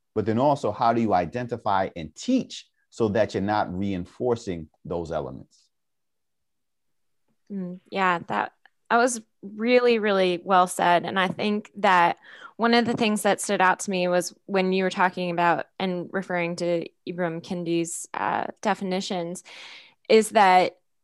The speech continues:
Speaker 2: racism can be both passive and active, according to
Speaker 1: Yeah.
Speaker 2: Kendi, right? Like,
Speaker 1: Yeah.
Speaker 2: but then anti-racism is always active. It
Speaker 1: Yeah.
Speaker 2: is,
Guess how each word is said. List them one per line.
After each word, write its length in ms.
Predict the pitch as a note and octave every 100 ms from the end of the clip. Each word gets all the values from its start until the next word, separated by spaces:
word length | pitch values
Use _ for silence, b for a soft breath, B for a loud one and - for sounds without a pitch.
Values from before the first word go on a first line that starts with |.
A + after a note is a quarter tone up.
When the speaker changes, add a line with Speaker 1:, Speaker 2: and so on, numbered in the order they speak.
| _ F#3
Speaker 2:
racism 840 | B3 D4 D#4+ C4 A#3 G#3+ G#3+ G#3+
can 220 | A3 G3+
be 160 | G3 F#3+
both 340 | F#3+ F3+ F3+
passive 460 | G#3 F#3 F#3 F#3 -
and 220 | F#3 F3
active, 540 | D3+ D#3 - - - - _ _
according 420 | F#3 - E3+ E3
to 80 | -
Speaker 1:
Yeah. 60 | -
Speaker 2:
Kendi, 440 | D#3+ C#3+ - G3+ -
right? 340 | E3+ G#3+ - _
Like, 300 | G#3+ F#3+ F3+
Speaker 1:
Yeah. 260 | - _ E3+ A3
Speaker 2:
but 300 | G3 - F3
then 320 | G3 F3+ F3+ -
anti-racism 960 | B3+ D4 B3+ G#3+ F#3+ F#3+ F3+ F3+ E3 -
is 220 | E3+ -
always 340 | F3 E3 D#3+ -
active. 560 | - - - - - _ _
It 180 | A3 A3+
Speaker 1:
Yeah. 80 | A3+
Speaker 2:
is, 480 | G3+ F#3 F#3 -